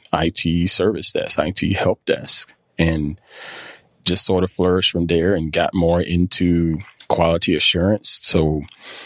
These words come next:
when I wasn't doing any type of support work for the office, I was doing quality assurance because we developed our own internal custom apps for the, you know, for work.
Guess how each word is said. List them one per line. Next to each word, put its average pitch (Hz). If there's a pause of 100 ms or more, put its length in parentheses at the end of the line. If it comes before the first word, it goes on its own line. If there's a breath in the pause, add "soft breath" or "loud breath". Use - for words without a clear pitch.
(160 loud breath)
when 85
I 85
wasn't 87
doing 87
any 82
type -
of 78
support -
work 82
for 78
the 76
office, 71
I 78
was 80
doing 76
quality 80
assurance 101
because 85
we 85
developed 80
our 80
own 80
internal 80 (480)
custom -
apps - (340)
for -
the, 92
you 107
know, 67
for -
work. -